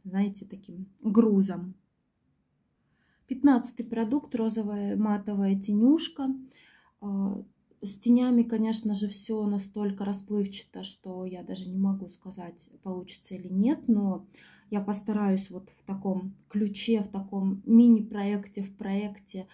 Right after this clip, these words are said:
поддобивать какую-то косметику. Хоть я и говорила, что это сейчас достаточно глупо, но почему бы не попробовать? Может, мне это очень сильно понравится. Помните, я вводила косметички <laughs> из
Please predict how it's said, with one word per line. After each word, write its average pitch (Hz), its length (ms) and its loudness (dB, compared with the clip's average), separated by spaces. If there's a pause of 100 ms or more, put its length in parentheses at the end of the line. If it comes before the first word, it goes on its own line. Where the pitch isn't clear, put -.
(1040)
поддобивать 202 1200 0
какую-то 196 420 0
косметику. 208 640 0
Хоть - 240 -8
я 196 80 -2
и 196 60 -2
говорила, 196 400 -2
что - 200 -12
это 190 200 -12
сейчас 190 380 -12
достаточно - 600 -12
глупо, 262 320 0
но 190 100 4
почему 220 360 2
бы 226 120 2
не 233 100 8
попробовать? 196 600 -6
Может, 175 300 -16
мне 185 180 -10
это 185 140 -16
очень 185 280 -14
сильно 190 280 -6
понравится. 202 800 -6 (460)
Помните, 202 640 4
я 190 240 -2
вводила 185 720 -2
косметички 277 760 0
<laughs> 262 240 4
из 240 160 -6